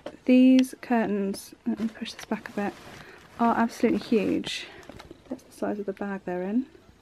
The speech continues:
Or not quite in. <laughs>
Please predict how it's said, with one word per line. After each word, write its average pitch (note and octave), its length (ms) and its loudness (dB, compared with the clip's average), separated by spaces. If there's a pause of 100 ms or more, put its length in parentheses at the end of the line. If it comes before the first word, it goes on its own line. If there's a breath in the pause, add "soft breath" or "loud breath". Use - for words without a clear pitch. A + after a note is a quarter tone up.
(2500 soft breath)
Or G3 280 0
not G#3 160 0
quite G#3 340 0
in. G#3 280 0 (760 loud breath)
<laughs> A#3+ 100 0